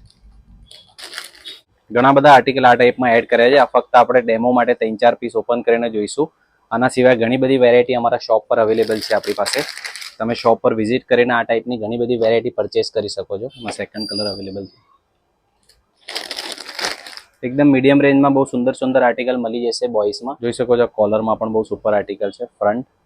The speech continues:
બેક બંને સાઈડ પ્રિન્ટ આવશે. સાઇઝીસની વાત કરીએ તો એક વર્ષથી લઈને છ વર્ષના છોકરા સુધી સાઇઝો અવેલેબલ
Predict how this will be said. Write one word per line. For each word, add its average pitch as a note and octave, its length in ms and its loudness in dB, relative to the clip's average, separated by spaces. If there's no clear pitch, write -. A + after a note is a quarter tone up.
બેક F#2 180 -10
બંને G#2+ 200 -6
સાઈડ G#2+ 280 -12
પ્રિન્ટ G2 220 -8
આવશે. F#2+ 240 -10
સાઇઝીસની B2 480 2
વાત C#3+ 260 8
કરીએ D3 240 6
તો D3+ 120 2
એક B2+ 280 0
વર્ષથી C#3 360 2
લઈને C#3 200 4
છ D3 120 -4
વર્ષના B2+ 440 4
છોકરા B2 300 0
સુધી B2 220 -8
સાઇઝો A2 340 0
અવેલેબલ A2 380 0